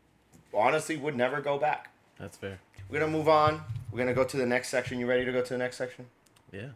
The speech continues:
Speaker 1: All right, next section is our recap of the previous month's reviews.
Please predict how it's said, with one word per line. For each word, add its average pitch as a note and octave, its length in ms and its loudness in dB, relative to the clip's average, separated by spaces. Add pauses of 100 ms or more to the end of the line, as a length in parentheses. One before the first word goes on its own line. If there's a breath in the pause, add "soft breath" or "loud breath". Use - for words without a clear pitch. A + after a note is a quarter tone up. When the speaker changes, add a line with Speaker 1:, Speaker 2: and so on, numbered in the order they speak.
(220)
Speaker 1:
All F#2 60 -8
right, F2+ 100 -8
next G#2+ 200 -4
section C#3 400 -4 (360 soft breath)
is F#3 500 4 (180)
our F3 480 6
recap C#3+ 720 2
of D3+ 460 4
the D#3+ 60 -2
previous A2+ 840 -6 (220)
month's F#2 560 -8 (100)
reviews. A#2 680 -4